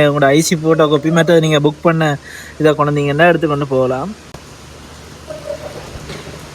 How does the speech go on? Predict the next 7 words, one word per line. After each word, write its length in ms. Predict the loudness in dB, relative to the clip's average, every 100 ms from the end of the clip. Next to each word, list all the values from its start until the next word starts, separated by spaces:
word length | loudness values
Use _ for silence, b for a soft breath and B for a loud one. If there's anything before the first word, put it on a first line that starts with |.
| -18 -16 -8
நல்ல 360 | -2 2 4 4
மழை 240 | 4 4
அடிச்சு 300 | 4 2 -2
கொண்டிருக்கு. 400 | 0 2 0 2
இது 120 | 2 4
பாருங்க 380 | 4 4 2 0
எப்படி. 300 | 0 0